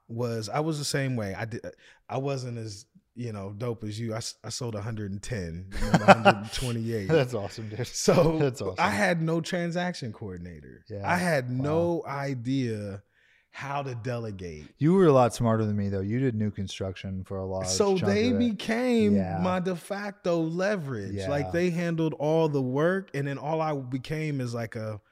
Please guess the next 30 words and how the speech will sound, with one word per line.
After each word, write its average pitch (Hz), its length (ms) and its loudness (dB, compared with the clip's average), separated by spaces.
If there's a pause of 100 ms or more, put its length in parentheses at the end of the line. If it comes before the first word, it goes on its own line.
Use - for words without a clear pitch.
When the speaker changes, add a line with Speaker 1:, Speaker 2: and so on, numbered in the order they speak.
(880)
Speaker 2:
A, 117 60 -8
a 110 420 -4
Speaker 1:
just 123 180 2
Speaker 2:
lead 117 80 2
Speaker 1:
pass 180 240 8
Speaker 2:
distributor. 156 380 8
Speaker 1:
out. 95 60 -4
Speaker 2:
Yeah, 113 100 6 (140)
Speaker 1:
Yeah, - 140 6
Speaker 2:
yeah, 120 140 8
you - 80 6
Speaker 1:
just, - 160 4
Speaker 2:
were 104 60 0
distributing 156 560 2
Speaker 1:
yeah. 214 60 4
<laughs> 247 260 10
Speaker 2:
leads, 240 100 4
truly, 208 380 4
yeah. 135 180 4
Speaker 1:
So, 147 220 2 (460)
so, 185 320 6
but 165 380 4
by, 147 360 6
but 147 580 0
Patty 180 380 0
Anderson, 98 560 -8 (160)
Speaker 2:
Yeah. 117 220 2 (520)
Speaker 1:
she 175 380 0
helped 170 320 0
me 123 560 -4